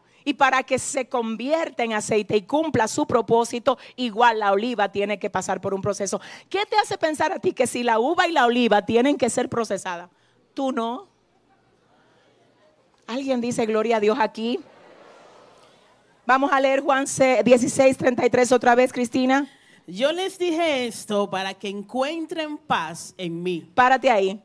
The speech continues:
Speaker 1: Señores, ¿se acuerdan de lo que dijimos hace un momento? Que por causa de lo que la gente sabe, la gente resiste. Es el conocimiento lo que te hace resistir todo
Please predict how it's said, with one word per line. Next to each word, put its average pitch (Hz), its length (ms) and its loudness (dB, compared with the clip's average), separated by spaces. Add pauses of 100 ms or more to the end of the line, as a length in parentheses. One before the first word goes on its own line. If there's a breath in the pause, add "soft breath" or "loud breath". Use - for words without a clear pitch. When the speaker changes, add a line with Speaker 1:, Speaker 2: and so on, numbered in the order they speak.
(160)
Speaker 1:
Señores, 269 600 0
¿se 269 80 0
acuerdan 262 360 -2
de 339 60 -4
lo 349 140 -2
que 359 100 -6
dijimos 370 400 -4
hace 359 160 -4
un 359 80 -6
momento? 220 540 -2 (640 soft breath)
Que 302 420 2
por 277 300 0
causa 381 380 2
de 359 100 0
lo 320 120 4
que 302 120 0
la 269 140 2
gente 311 420 0
sabe, 208 680 -6 (280)
la 214 180 2
gente 233 340 2
resiste. 214 760 -8 (1600)
Es 277 140 -2
el 320 140 0
conocimiento 285 880 0
lo 214 120 2
que 226 140 0
te 226 160 2
hace 247 260 2
resistir 254 960 -6 (220)
todo 277 680 -4